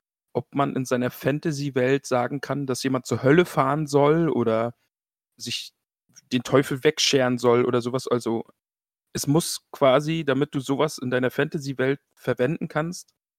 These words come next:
muss es eine monotheistische Religion geben, die eben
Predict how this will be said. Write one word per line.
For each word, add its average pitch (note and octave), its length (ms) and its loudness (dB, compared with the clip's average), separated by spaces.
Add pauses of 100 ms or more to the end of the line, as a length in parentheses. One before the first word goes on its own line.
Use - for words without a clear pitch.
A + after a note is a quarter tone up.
(200)
muss D3+ 220 0
es G3 200 -6
eine D3 460 0 (180)
monotheistische D#3+ 1400 0
Religion C3+ 640 0
geben, D3 380 -4
die C3+ 260 -6
eben C#3+ 340 -4